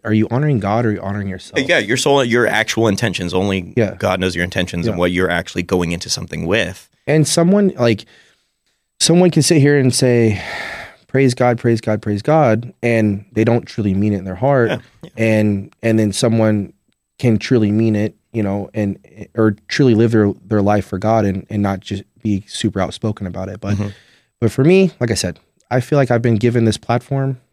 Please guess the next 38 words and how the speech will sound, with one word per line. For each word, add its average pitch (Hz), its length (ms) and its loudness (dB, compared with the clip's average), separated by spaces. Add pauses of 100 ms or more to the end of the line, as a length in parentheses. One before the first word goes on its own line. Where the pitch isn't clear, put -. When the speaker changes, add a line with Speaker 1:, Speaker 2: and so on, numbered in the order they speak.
(180)
Speaker 1:
and 107 100 -2
I 104 80 2
wanna 107 320 2
be 104 160 -2
able 101 160 -2
to - 140 -12
honor 110 240 -6
him 120 280 -2
and 95 100 -6
I 98 60 -4
wanna 101 240 -4
be 95 180 -6
outspoken. 90 520 -12 (340)
Speaker 2:
I 127 120 0
would 180 120 4
say 180 60 6
Speaker 1:
Even 220 140 6
Speaker 2:
that 226 60 4
Speaker 1:
if - 80 0
it 202 100 2
cost - 380 0
me, 95 120 -2
even 175 300 4
if 214 140 4
it 196 100 -2
cost 143 440 0
me 190 260 4
something 214 460 2
in 202 80 4
the 208 60 4
future, 220 480 4 (360)
I'm 151 160 6
okay. 151 380 2
I'm 104 160 2
not 127 220 2
turning 139 280 4
away 107 520 4
from 98 800 0